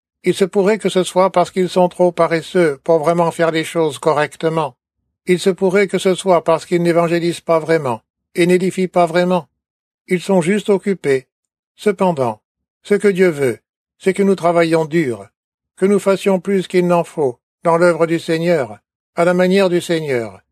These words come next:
Et le Seigneur a des directives très strictes. Maintenant,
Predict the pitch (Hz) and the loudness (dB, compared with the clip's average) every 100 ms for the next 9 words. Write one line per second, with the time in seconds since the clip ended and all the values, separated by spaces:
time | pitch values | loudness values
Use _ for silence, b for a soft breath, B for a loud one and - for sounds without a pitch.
0 | _ _ _ - 170 185 - 180 175 135 | _ _ _ -2 2 2 2 0 2 2
1 | 113 107 _ - 165 175 180 170 160 - | 0 -4 _ -2 0 2 2 2 0 -2
2 | 175 160 165 165 156 - 185 - - - | 0 0 0 -2 -4 -2 -2 -2 -10 -20
3 | _ _ _ _ _ _ 175 180 151 135 | _ _ _ _ _ _ -2 -2 -2 -2
4 | 185 | -4